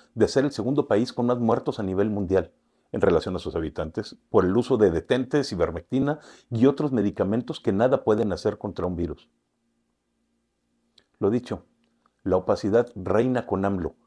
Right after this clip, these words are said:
pero algunos mexicanos dicen que es el mejor presidente de América. ¿Por qué?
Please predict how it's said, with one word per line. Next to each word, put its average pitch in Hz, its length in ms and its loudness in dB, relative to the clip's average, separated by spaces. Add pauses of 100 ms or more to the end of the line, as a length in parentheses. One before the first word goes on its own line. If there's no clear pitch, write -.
(240)
pero 98 160 2
algunos 120 260 0
mexicanos 110 440 -4
dicen 101 200 -6
que 95 80 -8
es - 80 -6
el 107 80 -2
mejor 92 300 -4
presidente 95 720 -2 (320)
de 92 100 0
América. 80 400 -4 (640)
¿Por 98 140 -4
qué? - 260 -4